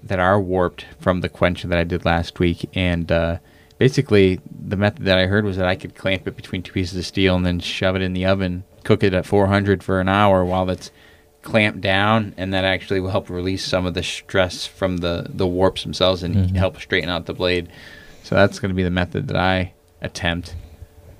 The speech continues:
Speaker 1: Again, this is
Speaker 2: Yeah.
Speaker 1: this is ten eighty-four steel. This is, like, easy for beginners to mess around with. It's not, like, the really complicated stuff, 'cause it, different makes of steel get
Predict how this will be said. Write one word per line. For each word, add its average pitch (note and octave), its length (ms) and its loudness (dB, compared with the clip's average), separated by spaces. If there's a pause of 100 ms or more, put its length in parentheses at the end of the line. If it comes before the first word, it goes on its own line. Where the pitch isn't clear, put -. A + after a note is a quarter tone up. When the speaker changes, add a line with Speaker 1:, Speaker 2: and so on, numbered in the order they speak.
(440)
Speaker 1:
Again, E2+ 220 0
this F2+ 160 -4
is F2 240 -2
Speaker 2:
Yeah. G#2+ 200 2 (360)
Speaker 1:
this A2 160 -2
is - 80 -12
ten A2 240 0
eighty-four F#2 480 2
steel. F#2+ 500 2
This F#2+ 200 -2
is, F#2 180 -2
like, F2+ 220 0 (360)
easy G2+ 280 4
for F#2 140 2
beginners F#2+ 520 0
to - 120 -4
mess F2+ 280 0
around F2+ 280 0
with. F2 200 -2
It's F2 180 -4
not, F2+ 220 0
like, F2 260 -2 (520)
the F#2+ 100 -4
really F#2 560 0 (380)
complicated F2 600 -4
stuff, - 540 -8
'cause - 180 -6
it, - 80 -10 (440)
different G#2 320 0
makes F#2+ 280 0
of - 80 -16
steel F#2 320 0
get E2 220 -8